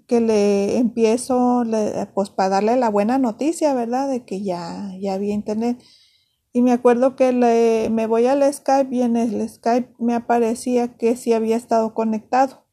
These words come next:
Y le mandaba mensajes, pero no me respondía. Y luego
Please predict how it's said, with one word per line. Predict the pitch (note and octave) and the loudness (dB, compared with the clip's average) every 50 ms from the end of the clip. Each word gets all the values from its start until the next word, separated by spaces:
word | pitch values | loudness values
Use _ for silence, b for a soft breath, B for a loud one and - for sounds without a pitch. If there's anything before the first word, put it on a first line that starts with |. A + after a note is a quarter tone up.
| _ _ _ _ _ _ _ _ _ _ _ _ _ _ _ _ _ _ _ | _ _ _ _ _ _ _ _ _ _ _ _ _ _ _ _ _ _ _
Y | - A3+ | 2 4
le | A#3+ A#3+ A#3 A3+ | 6 6 6 4
mandaba | A3+ A3+ A3 G#3+ G#3+ A3 A#3 | 4 2 0 2 2 2 2
mensajes, | B3 C4 C4+ A#3+ B3 - A#3+ A#3+ - C4+ C4 - | 2 2 0 0 0 0 -2 -2 -2 -6 -8 -6
pero | - A#3 A3+ A3+ G#3+ G3+ | -4 -4 -2 -2 -2 -2
no | G3+ F#3+ G3 | -2 -4 -4
me | G3 G3 G3 | -4 -4 -4
respondía. | G3 G3+ A3 - - - G#3+ G#3+ A3 B3 D4 D#4+ D#4 D4+ - _ _ _ _ _ _ _ _ _ _ _ _ _ _ b b b b b b b b _ _ _ _ _ _ _ | -4 -4 -6 -8 -8 -4 -2 -2 -2 -2 -2 -4 -6 -8 -10 _ _ _ _ _ _ _ _ _ _ _ _ _ _ b b b b b b b b _ _ _ _ _ _ _
Y | A#3+ A#3+ | 0 2
luego | B3 A#3+ B3 A#3+ B3 C#4 C#4 B3+ - - | 4 4 4 6 4 4 2 2 -2 -8